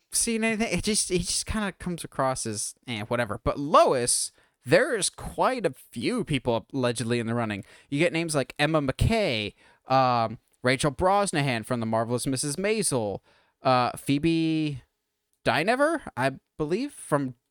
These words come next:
uh, Bridgerton, and Samara Weaving, who was most recently in Scream, but she was in Ready or Not, uh, in Babylon. Josh, did you see The Marvelous Missus Maisel?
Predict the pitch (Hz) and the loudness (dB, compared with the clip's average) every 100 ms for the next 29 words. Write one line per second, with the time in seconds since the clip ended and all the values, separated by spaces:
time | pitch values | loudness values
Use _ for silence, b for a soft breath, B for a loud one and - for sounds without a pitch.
0 | _ _ _ 139 135 120 113 113 196 226 | _ _ _ 0 2 2 2 2 2 2
1 | 247 247 240 b b b _ 156 160 139 | 2 2 0 b b b _ 0 2 2
2 | 170 143 185 220 156 226 214 143 135 131 | 0 4 6 6 4 -2 -2 -2 0 0
3 | 151 143 143 127 135 110 104 - 220 214 | 0 0 -2 -2 -4 -4 -4 0 0 0
4 | 202 175 123 - 120 117 107 110 104 104 | -4 -2 -2 -2 -6 -4 -2 -2 -4 -4
5 | 120 151 160 160 - _ - 120 113 107 | 2 4 4 2 -2 _ 0 0 0 0
6 | 110 147 156 147 151 151 151 151 _ _ | 2 2 2 0 -2 -2 -2 -6 _ _
7 | _ _ _ _ _ _ _ _ 247 302 | _ _ _ _ _ _ _ _ 0 0
8 | - 185 466 - - 233 294 254 277 277 | 0 -4 -2 0 0 -2 0 2 0 0
9 | 294 - 285 - 262 294 320 277 320 | -2 -2 -2 -2 -2 -2 -2 -2 -2